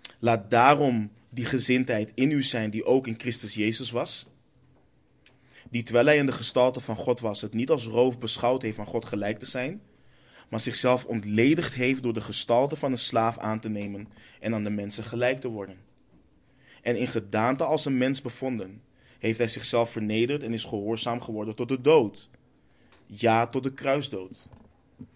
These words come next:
Maar het stopt niet daar. Vanaf vers negen lezen we: "Daarom heeft God hem ook bovenmate verhoogd en heeft hem een naam geschonken boven alle naam. Opdat in de naam van Jezus zich zal buigen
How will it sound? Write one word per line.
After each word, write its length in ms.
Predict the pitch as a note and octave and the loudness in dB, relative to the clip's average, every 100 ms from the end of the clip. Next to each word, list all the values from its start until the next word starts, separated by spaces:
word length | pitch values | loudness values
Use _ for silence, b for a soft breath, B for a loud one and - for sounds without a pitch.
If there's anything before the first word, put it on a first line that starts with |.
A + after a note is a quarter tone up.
| _ - | _ -18
Maar 120 | F#2+ | -14
het 100 | G#2 | -8
stopt 240 | - C3+ | -4 -4
niet 120 | E3 | -2
daar. 320 | A#2+ D#2+ D2 - _ _ _ - - - _ _ _ _ _ _ _ _ _ _ | -2 -4 -10 -20 _ _ _ -18 -18 -18 _ _ _ _ _ _ _ _ _ _
Vanaf 240 | - A2 | -8 -8
vers 240 | A2+ G#2+ - | -6 -6 -2
negen 340 | B2 E3 D#3+ | 0 2 0
lezen 340 | B2 G2+ G2 G#2+ | -2 -4 -4 -6
we: 100 | - _ _ _ _ _ B B B A2 | -10 _ _ _ _ _ B B B -4
"Daarom 440 | A2 A#2 C#3 E3 D#3 | 4 6 6 4 2
heeft 220 | C#3+ C#3 | 0 -2
God 220 | - B2 | 0 0
hem 140 | A#2+ | 0
ook 320 | A2 A#2 G#2+ G#2 | 0 0 0 2
bovenmate 680 | B2+ F3 G#3 D#3 C3 C3 B2+ | 4 6 4 0 0 0 -4
verhoogd 560 | C3 G#2+ G#2 B2 - B B | -6 -2 -2 -2 -8 B B
en 120 | A2+ | -2
heeft 220 | A2+ G#2+ | 0 0
hem 160 | A2+ A#2 | 0 0
een 200 | A2+ G#2+ | 2 2
naam 320 | A2 C3+ F3 | 4 2 0
geschonken 560 | E3+ D#3 - B2 B2 C3+ | -2 -2 0 0 -2 -4
boven 320 | G#2 G2+ - | -4 -4 -4
alle 200 | G#2+ A#2 | -4 -2
naam. 420 | C3 D3+ A#2 F2 - _ _ b b b b b b b | 0 -2 -2 -6 -14 _ _ b b b b b b b
Opdat 280 | - _ B2 | -20 _ -4
in 140 | A#2 | 0
de 60 | A2 | 2
naam 340 | A2+ B2+ D#3+ | 4 4 4
van 220 | E3 E3 | 2 0
Jezus 380 | C3 C3 C3+ B2 | 4 4 2 -2
zich 140 | A#2 - | -2 -2
zal 260 | A2 G#2 | 0 -2
buigen 600 | G#2+ A2 C3 C#3+ C#3+ C#3+ | 0 2 2 0 -4 -6